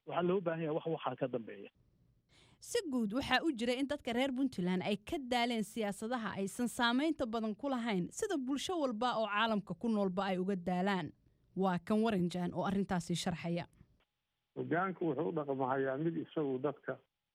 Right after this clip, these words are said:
Speaker 3: masaalaxadiisa aan u shaqaynayn, isagu dadka ka shaqaysanahaya. Intii maamul oo jira marka la fiiriyo daldalooladoodu, midna kuma talagelin inuu waddo horumareed shacabkan ku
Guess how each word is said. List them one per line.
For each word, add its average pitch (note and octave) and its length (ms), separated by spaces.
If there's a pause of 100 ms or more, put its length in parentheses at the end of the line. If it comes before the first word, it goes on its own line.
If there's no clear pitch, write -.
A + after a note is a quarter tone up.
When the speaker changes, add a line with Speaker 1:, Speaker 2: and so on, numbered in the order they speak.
(220)
Speaker 3:
masaalaxadiisa C#3+ 840 (680)
aan C#3 160
u D#3+ 80
shaqaynayn, C3 720
isagu D3 240
dadka D3 220
ka C#3+ 120
shaqaysanahaya. A2+ 760 (520)
Intii C4 320
maamul F#3+ 400
oo D#3 120
jira D#3 240
marka E3+ 260
la C3+ 80
fiiriyo C#3 320
daldalooladoodu, C3+ 800 (640)
midna E3 480
kuma F3+ 260
talagelin C3 640
inuu C3+ 340 (600)
waddo C#3 240
horumareed B2+ 520
shacabkan B2+ 460
ku D3 60